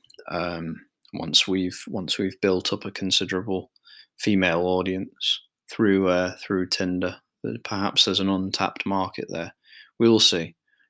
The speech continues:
But, um, yeah, I do, I do kind of, well, what's funny is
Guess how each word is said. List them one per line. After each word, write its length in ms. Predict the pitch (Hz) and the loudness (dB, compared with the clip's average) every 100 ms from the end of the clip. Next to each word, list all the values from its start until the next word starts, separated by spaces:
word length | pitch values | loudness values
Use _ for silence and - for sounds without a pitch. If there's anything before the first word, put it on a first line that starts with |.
| _ - | _ 2
But, 240 | 101 80 | 4 6
um, 460 | 101 101 98 101 - _ _ _ _ _ _ _ _ _ _ - - _ _ _ _ - | 6 6 4 0 -6 _ _ _ _ _ _ _ _ _ _ -10 -10 _ _ _ _ 2
yeah, 160 | 127 | 6
I 80 | 123 | 6
do, 380 | 139 190 185 185 | 6 6 4 0
I 140 | - 151 | 0 0
do 240 | 170 170 | 0 0
kind 420 | 165 151 147 143 | -2 0 2 4
of, 360 | 131 117 - - _ _ _ _ _ _ _ - | 2 -2 -4 -8 _ _ _ _ _ _ _ 4
well, 160 | 139 | 6
what's 280 | 139 151 147 | 6 4 2
funny 380 | - 151 127 101 | 6 6 6 4
is 300 | 90 98 | 0 -2